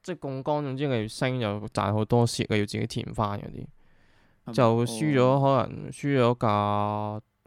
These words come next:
Speaker 1: Benz 啊，輸咗層碧桂園啊，跟住變咗住公屋。以前住北角，跟住依家住公屋咁咯。
Speaker 2: 都好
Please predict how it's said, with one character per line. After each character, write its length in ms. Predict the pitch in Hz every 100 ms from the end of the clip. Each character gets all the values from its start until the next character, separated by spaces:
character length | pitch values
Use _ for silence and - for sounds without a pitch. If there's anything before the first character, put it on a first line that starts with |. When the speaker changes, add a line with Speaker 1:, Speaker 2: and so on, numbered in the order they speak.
| _ _ _ _ _ _
Speaker 1:
Benz 600 | 127 123 123 123 101 104
啊， 400 | 101 123 - 139 - - _ _ _ _ _ _ -
輸 280 | - 156
咗 220 | 139 123 131 _ -
層 180 | - -
碧 200 | - 135 _ _
桂 240 | - 104 101
園 240 | - 69
啊， 340 | 98 98 101 107
跟 140 | 127
住 80 | 127 107
變 160 | - 104
咗 180 | 107 117
住 200 | - 113 -
公 320 | 117 113 113
屋。 100 | 110 -
以 140 | - 120
前 160 | 117 101
住 160 | 110
北 140 | 107 139 -
角， 180 | - 107 -
跟 120 | 131
住 40 | 117
依 40 | 120
家 100 | 120
住 180 | 113 104
公 320 | 110 104 110
屋 100 | 107 -
咁 300 | 107 101 104
咯。 580 | 113 110 107 107 107 - - -
Speaker 2:
都 140 | 208
好 100 | 190